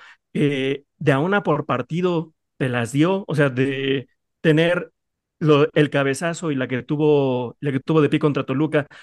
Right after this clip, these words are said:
luego contra Juárez también, luego en, en el caso de Tigres ya no fue tan evidente, pero sigue siendo un, pues algo que te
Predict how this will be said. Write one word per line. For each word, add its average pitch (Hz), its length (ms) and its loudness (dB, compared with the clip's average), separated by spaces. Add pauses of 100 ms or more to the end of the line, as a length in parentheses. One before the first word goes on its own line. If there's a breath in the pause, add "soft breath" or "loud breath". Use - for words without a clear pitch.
(160 loud breath)
luego 151 220 4
contra 139 280 2
Juárez 147 400 0
también, 147 500 -2
luego 156 500 4
en, 131 680 -2
en 143 160 -2
el 127 80 -8
caso 151 240 -2
de 139 80 -2
Tigres 147 280 -2
ya 143 120 -2
no 147 100 -4
fue 147 120 -6
tan 147 340 -4
evidente, 156 340 -2
pero 151 220 -6
sigue 156 320 -2
siendo 151 420 0 (340 loud breath)
un, 147 640 0 (1200 loud breath)
pues 147 180 0
algo 170 160 2
que 165 120 -2
te 156 300 -4